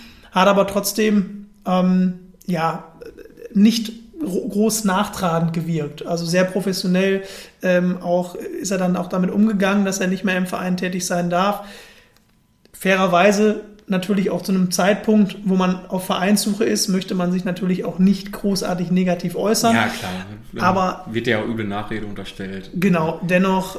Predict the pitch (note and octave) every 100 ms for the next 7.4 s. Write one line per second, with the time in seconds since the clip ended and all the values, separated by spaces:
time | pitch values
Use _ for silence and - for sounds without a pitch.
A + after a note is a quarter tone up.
0 | - F3 F3 F3+ F3+ - F3+ E3+ E3 E3
1 | E3 D#3+ E3 E3+ E3 E3 E3 D#3 E3 E3
2 | E3 E3+ E3+ F3 F3 - F#3 G#3 G#3 F#3+
3 | F#3+ F#3+ F#3+ - - - - F#3 E3+ E3+
4 | E3 E3 F#3 - - F3 E3 F#3 F#3 F3+
5 | F3+ F#3+ F3+ F#3 F3+ F3+ - F3+ G3 G3+
6 | G3+ - F#3 F3+ - G#3 G3 - G3+ F#3
7 | E3+ F#3 - -